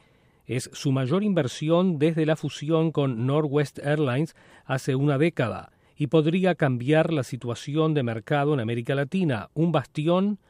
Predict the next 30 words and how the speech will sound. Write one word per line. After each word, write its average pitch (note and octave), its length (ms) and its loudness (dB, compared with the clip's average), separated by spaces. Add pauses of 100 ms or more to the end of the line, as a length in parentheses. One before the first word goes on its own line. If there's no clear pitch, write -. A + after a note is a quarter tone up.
(140)
de - 120 -2
American C3+ 420 0
Airlines. G#2+ 560 -6 (680)
Delta D3+ 440 2
se D#3 160 0
interesó B2+ 500 0
en C#3+ 60 0
el C3+ 100 0
negocio C3+ 440 0
después C3 280 0
de C3+ 80 -2
que B2 80 -6
American B2+ 420 -2
Airlines B2 460 -2 (340)
enfrentó D3+ 600 2
oposición D#3+ 760 0
de F3+ 100 0
la A#2 120 -2
Corte D#3+ 320 0
Suprema C#3 460 -2
de D3 140 2
Chile E3 460 0
a D#3 120 -2
su D#3+ 180 -4
plan E3 300 2
de E3 100 0
asociación D3 760 -2
con C#3+ 180 0
la C3 100 0
tam. F#2+ 420 -4